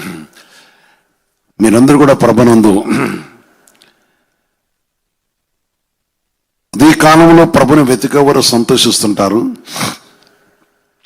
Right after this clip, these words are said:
పరిశుద్ధ దేవుని కలుసుకున్న ఆలోచన కలవారికి ఆనందములో సంతోషం ఉంటుంది. కొందరు శరీర విషయంలో ఉన్న బలహీనతలు బట్టి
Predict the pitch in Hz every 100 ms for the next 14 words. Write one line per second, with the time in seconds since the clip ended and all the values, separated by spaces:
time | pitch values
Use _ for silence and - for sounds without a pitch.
0 | _ - - - - - - 160 160 139
1 | 151 135 - 117 131 - 131 113 110 127
2 | - 127 110 107 110 101 - 95 73 -
3 | - _ _ _ _ _ _ _ _ 101
4 | 104 123 127 127 131 - 101 104 92 95
5 | 95 95 107 - - _ _ _ _ _
6 | _ _ - 117 120 113 - - - 143
7 | 143 135 117 143 127 127 120 107 92 117
8 | 120 117 113 113 - 101